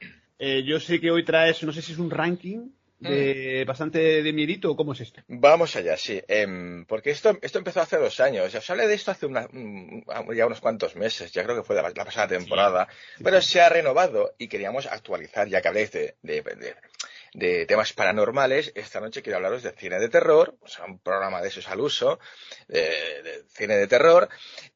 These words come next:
Speaker 2: Y, mm, vamos a dar, eh, el ranking oficial, mm, basado en la ciencia. O sea, yo te puedo decir, mira, a mí, a mí me da más pánico el recibo de la luz, por ejemplo, ¿vale? Pues
Speaker 1: Sí.
Speaker 2: lo puedo entender, ¿no? Yo, a mí también me da mucho miedo el recibo de la luz.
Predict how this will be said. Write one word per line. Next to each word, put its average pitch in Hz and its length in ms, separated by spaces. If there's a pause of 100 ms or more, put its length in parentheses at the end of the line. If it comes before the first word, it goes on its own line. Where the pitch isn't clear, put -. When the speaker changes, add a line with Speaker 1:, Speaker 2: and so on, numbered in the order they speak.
(120)
Speaker 2:
Y, 143 380
mm, 117 340
vamos 165 320
a 180 60
dar, 175 360
eh, 113 520
el 127 160
ranking 208 480
oficial, 143 680 (340)
mm, 101 420
basado 131 520
en 95 140
la 85 120
ciencia. 90 560
O 98 80
sea, - 240 (460)
yo 131 160
te 165 100
puedo 160 200
decir, 143 300
mira, 131 140
a - 20
mí, 139 180
a - 140
mí 151 300 (100)
me 131 160
da 127 100
más 123 220
pánico 131 680 (340)
el 101 160
recibo 123 420
de 127 80
la 101 80
luz, 131 260
por - 140
ejemplo, 110 380
¿vale? 110 200
Pues - 160
Speaker 1:
Sí. 104 160
Speaker 2:
lo 104 120
puedo 107 180
entender, 123 460
¿no? 101 140
Yo, 95 140
a 101 40
mí 113 80
también 123 280
me 120 80
da 117 80
mucho 117 240
miedo 87 280
el 95 80
recibo 104 360
de 104 80
la 104 80
luz. 95 180